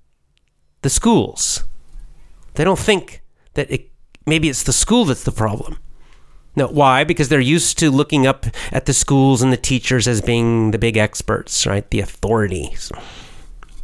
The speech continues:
So they blame themselves, and then often they, what they do is they just quit. They just decide, "I'm just bad at English. I can't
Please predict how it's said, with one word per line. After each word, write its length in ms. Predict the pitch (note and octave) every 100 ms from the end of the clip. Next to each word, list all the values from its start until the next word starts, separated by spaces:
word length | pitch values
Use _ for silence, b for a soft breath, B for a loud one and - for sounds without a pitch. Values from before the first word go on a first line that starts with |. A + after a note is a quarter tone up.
| - - - - - - - - - - B
So 100 | -
they 100 | A3+
blame 300 | F#3 G3+ G3
themselves, 640 | G3 G3+ G3 C#4 F#3+ B2 D3
and 140 | C#3+
then 260 | D3+ D#3 F3
often 460 | D#3+ C#3+ E3 E3+
they, 80 | D3+
what 100 | C3+
they 120 | D3+
do 180 | B2 A#2
is 100 | B2+
they 120 | C#3+
just 180 | C3+ D#3
quit. 320 | - C4 G#2+
They 140 | B2+ B2
just 280 | B2+ - -
decide, 500 | B2+ C#3+ B2+ B2+ - B B B
"I'm 360 | C#3 E3 G3+ F#3+
just 340 | F3+ G#3 -
bad 260 | D#3+ D#3 F3
at 80 | D#3
English. 500 | C3+ B2+ D3+ - - B B B
I 400 | C3+ D3 E3+ F3
can't 760 | F3 F#3 F#3+ G3 - - -